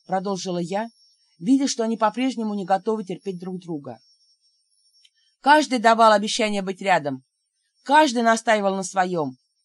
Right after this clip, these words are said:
А вот теперь вы готовы забыть об этом и трепать друг другу за холки, только потому что он-, одни появились на этой земле чуточку раньше,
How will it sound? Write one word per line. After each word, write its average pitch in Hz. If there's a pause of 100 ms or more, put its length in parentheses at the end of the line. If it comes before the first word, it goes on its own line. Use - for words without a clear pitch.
(460)
А 185
вот 247
теперь 302 (140)
вы 180
готовы 247
забыть 240
об 180
этом 135 (260)
и 233
трепать 269
друг 269
другу 277
за 294
холки, 190 (460)
только 247
потому 247
что -
он-, 196 (340)
одни 240
появились 220
на 214
этой 208
земле 185
чуточку 311
раньше, 170